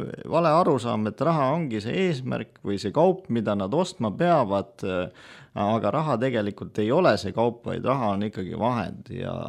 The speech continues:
ja, ja kuna ta on vahend, siis tema probleem on ka selles, et, et,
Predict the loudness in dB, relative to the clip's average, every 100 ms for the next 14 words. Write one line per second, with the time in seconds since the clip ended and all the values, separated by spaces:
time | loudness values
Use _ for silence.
0 | -10 -12 -10 -8 -6 -6 -8 -8 -4 -2
1 | 0 -2 0 -2 0 -2 -4 -10 -18 -12
2 | -10 -4 -2 0 -2 -4 0 0 0 -2
3 | -4 -4 -6 -6 -6 -10 -12 _ -6 -4
4 | -6 -8 -14 -20 -20 -20 -20 -20 _ -2
5 | -2 -2